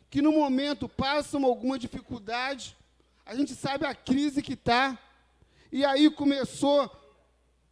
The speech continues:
empresários, donos de lojas, nos procurando porque era multa, multa, multa, multa. E aí a gente vê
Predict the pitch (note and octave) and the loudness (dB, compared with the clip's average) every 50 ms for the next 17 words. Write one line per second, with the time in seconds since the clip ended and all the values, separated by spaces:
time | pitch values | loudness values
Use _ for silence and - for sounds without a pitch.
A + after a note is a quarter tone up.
0 | _ - C4 B3+ - - B3+ B3 A3 F#3 D#3 A3 A#3+ B3+ C4 B3+ A#3 G#3 F3+ A#3 | _ -8 -8 -4 -4 -2 -4 -4 -4 -6 -6 -4 -4 -2 -4 -4 -6 -6 -8 -8
1 | A#3+ B3 A#3+ G#3+ A3+ A#3 B3 A3+ A3+ B3 C#4 - - - C4+ C#4 C4+ - B3+ A#3+ | -8 -8 -6 -4 -4 -4 -4 -4 -6 -6 -6 -6 -4 -4 -4 -4 -4 -2 -4 -2
2 | A#3 A#3+ C4+ C#4+ C#4 C#4+ - C4 B3+ A#3+ B3 - C4+ C4+ C4 B3 - - _ F#3 | -2 0 -2 -2 -2 -4 -2 -2 -4 -4 -4 -6 -6 -6 -6 -6 -10 -14 _ -10
3 | A#3 C4+ C#4 C4 A#3 A3+ C4 D4 D#4+ D#4+ D#4 D#4 D#4 C#4+ B3+ A#3+ B3+ C#4+ D4 D4+ | -8 -6 -6 -6 -4 0 2 4 4 4 4 2 -2 -4 -2 -2 2 2 2 2
4 | D4+ - - C#4 B3+ B3 C4+ C#4+ D4 D4 - D4+ C4+ B3+ A#3 A#3+ C4 C#4+ D4 D4 | 2 0 -4 -4 -2 -2 -2 -2 -2 -2 -2 -4 -4 -2 -2 0 2 4 4 4
5 | D4 - - D#4 D4 C#4+ B3 - _ _ _ _ _ _ _ _ _ _ _ _ | 2 0 -2 -4 -4 -4 -6 -12 _ _ _ _ _ _ _ _ _ _ _ _
6 | _ _ _ _ _ _ _ _ _ _ _ _ - A3 A#3+ C4+ B3 A#3+ B3+ C#4+ | _ _ _ _ _ _ _ _ _ _ _ _ 0 6 8 8 10 10 10 10
7 | D4+ D4 C#4 A3 A#3 C4+ C#4 - - C4+ G#3+ F#3 A3 C4 C#4 D4 C4+ G#3 E3 | 10 10 10 8 6 2 0 0 -2 -4 -2 0 0 0 0 0 -2 -2 -4